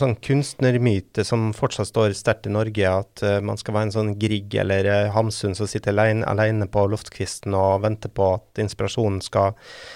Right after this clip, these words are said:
komme inn til hodet og strømme gjennom fingrene, liksom. Ehm, eh, og det har jo sikkert hjulpet på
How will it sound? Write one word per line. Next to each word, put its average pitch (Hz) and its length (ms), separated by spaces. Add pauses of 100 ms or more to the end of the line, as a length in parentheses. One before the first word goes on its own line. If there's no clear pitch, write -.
(260)
komme 110 240
inn 101 100
til 107 140
hodet 104 280
og 92 80
strømme 107 360
gjennom 95 260
fingrene, 104 460
liksom. 117 400
Ehm, 107 460 (840)
eh, 110 160
og 139 100
det 135 100
har 143 100
jo 117 240
sikkert 120 280
hjulpet 123 460
på 104 400